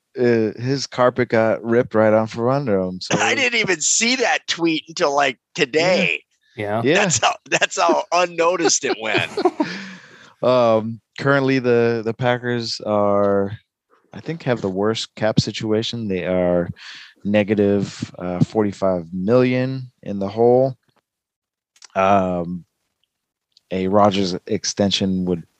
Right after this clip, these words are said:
Speaker 1: probably, uh, help offset some of that.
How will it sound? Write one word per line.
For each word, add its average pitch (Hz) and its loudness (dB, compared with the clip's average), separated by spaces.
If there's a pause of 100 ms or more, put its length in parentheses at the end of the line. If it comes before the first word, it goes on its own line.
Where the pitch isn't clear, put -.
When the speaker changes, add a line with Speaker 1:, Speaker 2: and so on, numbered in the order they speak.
Speaker 1:
probably, 90 0 (960)
uh, 90 0
help 92 0
offset 95 2
some 110 0
of 98 -2
that. 101 4